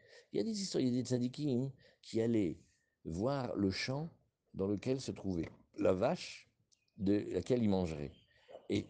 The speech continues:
ils parlaient à la vache, ils s'excusaient, ils lui disaient, « Tu sais, on va te faire la shrita,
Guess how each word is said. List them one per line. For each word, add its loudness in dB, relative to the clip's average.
ils -2
parlaient 4
à 2
la 0
vache, -4
ils -4
s'excusaient, 0
ils -2
lui -4
disaient, « -8
Tu -8
sais, -4
on 0
va -2
te -4
faire -4
la -4
shrita, -4